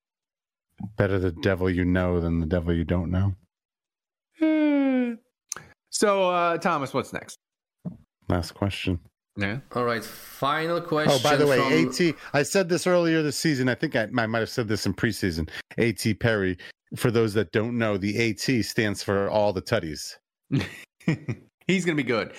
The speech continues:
Speaker 2: Like, he, he is, he's gonna be good. Like,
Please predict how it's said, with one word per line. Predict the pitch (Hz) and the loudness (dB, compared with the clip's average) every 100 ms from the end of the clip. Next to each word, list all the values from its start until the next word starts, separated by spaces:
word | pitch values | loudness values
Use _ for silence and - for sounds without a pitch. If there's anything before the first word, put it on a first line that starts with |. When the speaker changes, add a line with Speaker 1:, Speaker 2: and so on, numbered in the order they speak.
| - | -4
Speaker 2:
Like, | 151 139 - - | -2 -2 -4 -4
he, | 190 208 196 - - _ _ _ | 0 2 0 -8 -20 _ _ _
he | - 190 208 214 202 165 135 | 0 2 4 4 4 2 0
is, | 131 127 110 - - _ _ _ _ _ _ _ _ - | -2 0 -2 -4 -10 _ _ _ _ _ _ _ _ -2
he's | 160 175 | 0 0
gonna | 180 | 0
be | 147 | 0
good. | 151 | 0
Like, | 139 131 - | 0 -2 -6